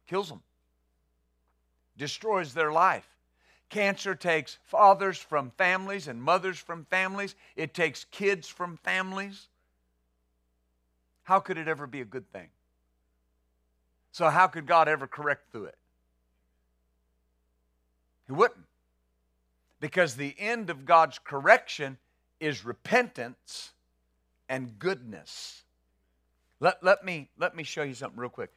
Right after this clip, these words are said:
Is it, is this okay? I may not be saying this for everybody here. I may be saying it for somebody online, or maybe I am saying it for you. But, uh, nonetheless, it's just now eleven thirty, so if you're taking medicine,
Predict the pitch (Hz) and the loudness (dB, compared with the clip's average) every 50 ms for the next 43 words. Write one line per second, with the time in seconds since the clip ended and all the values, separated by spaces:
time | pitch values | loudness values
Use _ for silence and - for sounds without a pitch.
0 | _ _ - 113 107 147 160 - - 135 117 131 147 - - 165 151 - 170 160 | _ _ -20 -18 -14 -14 -14 -12 -12 -14 -14 -14 -14 -12 -12 -12 -10 -8 -8 -8
1 | 156 - _ _ _ _ 107 120 143 147 147 147 143 139 - 147 135 - - 151 | -8 -10 _ _ _ _ -6 -4 -4 -4 -2 -2 -2 -2 -2 -6 -12 -10 -8 -8
2 | 143 139 135 135 135 - - - 123 - 131 123 127 120 131 131 131 127 117 139 | -8 -8 -8 -10 -12 -10 -10 -10 -8 -8 -8 -10 -6 -6 -6 -4 -4 -6 -8 -8
3 | 135 131 131 131 131 127 131 123 - 139 131 127 123 - - - - 135 127 131 | -6 -6 -6 -8 -8 -8 -12 -14 -12 -12 -12 -12 -14 -16 -20 -14 -12 -8 -8 -6
4 | 127 123 123 120 120 120 120 120 117 120 120 123 127 127 - _ _ _ _ _ | -6 -6 -8 -8 -10 -10 -10 -10 -10 -10 -12 -14 -16 -18 -20 _ _ _ _ _
5 | - - 110 107 104 104 95 _ _ _ - 107 113 113 110 131 143 160 180 170 | -12 -8 -8 -8 -8 -10 -12 _ _ _ -12 -10 -10 -8 -6 -4 -4 -4 -6 -8
6 | 143 117 - 117 98 95 92 90 - - - 98 98 95 90 - _ _ _ _ | -12 -12 -12 -12 -12 -12 -14 -18 -20 -20 -20 -16 -16 -14 -16 -16 _ _ _ _
7 | _ _ _ - 113 113 113 - _ _ _ _ _ _ _ _ _ - 110 110 | _ _ _ -2 -2 -2 -2 -4 _ _ _ _ _ _ _ _ _ -10 -8 -8
8 | 104 - - - 110 120 123 123 120 123 131 143 143 131 117 110 - - _ _ | -8 -8 -10 -10 -8 -8 -6 -2 -2 0 2 2 2 2 0 -4 -10 -18 _ _
9 | _ _ _ _ _ _ _ _ _ _ _ - _ _ _ _ _ _ _ _ | _ _ _ _ _ _ _ _ _ _ _ -20 _ _ _ _ _ _ _ _
10 | _ _ _ _ _ _ _ _ _ _ _ _ _ _ _ _ _ _ _ _ | _ _ _ _ _ _ _ _ _ _ _ _ _ _ _ _ _ _ _ _
11 | - 113 101 - - 131 117 - 120 123 123 120 117 120 120 110 107 95 135 143 | -16 -16 -16 -14 -14 -14 -12 -8 -4 -4 -2 -2 -2 -4 -4 -4 -8 -6 -6 -6
12 | 135 120 123 - - - 101 98 - _ _ _ _ _ _ _ _ _ _ _ | -6 -6 -10 -12 -12 -12 -12 -12 -14 _ _ _ _ _ _ _ _ _ _ _
13 | _ _ _ _ _ _ _ _ _ _ _ _ _ _ _ _ - 107 98 - | _ _ _ _ _ _ _ _ _ _ _ _ _ _ _ _ -18 -18 -18 -16
14 | _ 123 107 - - 127 117 113 - 107 104 113 131 147 147 - - - - 123 | _ -20 -18 -8 -6 -6 -6 -6 -8 -12 -8 -6 -6 -6 -8 -12 -20 -20 -20 -20